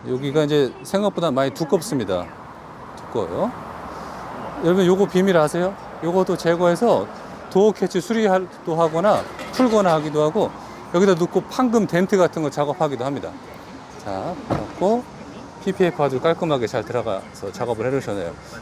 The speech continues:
쿨맨이고요. 어떻습니까? 전체적으로 보셔도 아마 많이 이쁘다고 생각하실 거고요. 전면 디자인 다시 한번 볼게요.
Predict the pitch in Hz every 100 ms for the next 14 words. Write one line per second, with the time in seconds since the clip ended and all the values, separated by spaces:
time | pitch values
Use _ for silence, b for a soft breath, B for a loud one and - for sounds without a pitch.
0 | - - 226 208 147 110 92 139 247 -
1 | - 170 - - - - 175 185 190 165
2 | 135 92 - 190 214 208 190 170 170 175
3 | 165 170 131 - 143 151 143 123 104 135
4 | 143 147 190 170 147 156 160 139 123 -
5 | 123 156 226 101 - B B B - -
6 | 185 180 160 160 139 143 170 160 127 -
7 | 139 110 147 254